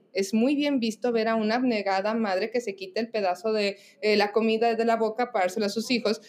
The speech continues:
pero lo que decía Alice, o sea, no, no, no, come y comparte, o sea, reparte responsabilidades, tú también, o sea, también eres un ser humano, ¿no? O como dices, estos permisos son para tu papá, estos permisos son para tu mamá, and that's fine,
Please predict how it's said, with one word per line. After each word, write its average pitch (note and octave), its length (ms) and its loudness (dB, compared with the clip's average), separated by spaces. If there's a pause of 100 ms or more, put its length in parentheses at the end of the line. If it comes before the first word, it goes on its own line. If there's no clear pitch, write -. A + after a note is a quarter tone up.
(160)
pero A3 140 4
lo A3 120 2
que G#3+ 80 2
decía B3+ 360 4
Alice, C#4 360 2
o F#3+ 100 0
sea, G3 340 2 (100)
no, A3 100 2
no, A3+ 100 6
no, A#3+ 420 2 (280)
come A#3+ 440 6
y C#4 120 0
comparte, B3 680 4 (100)
o G#3+ 120 4
sea, - 280 0 (100)
reparte G#3+ 540 2
responsabilidades, G#3 1300 2
tú G3+ 120 -2
también, C#4 480 2 (240)
o C#3+ 100 0
sea, F#3 160 -4
también G3 320 2
eres D#4+ 260 2
un F3 140 -4
ser D3 180 -2
humano, A3 340 -2 (220)
¿no? F#3+ 200 0
O G3 200 -2
como G3 160 0
dices, F#3 340 -4
estos G3+ 460 0
permisos B3 480 0
son A#3+ 220 0
para A#3+ 260 2
tu A#3 140 -2
papá, A3 420 -2
estos A#3 300 -2
permisos A#3 480 -2
son G#3+ 180 -4
para G#3+ 360 -2
tu A3 80 -2
mamá, G#3+ 340 -2 (280)
and G#3+ 160 2
that's A3 280 -2
fine, A#3 400 -2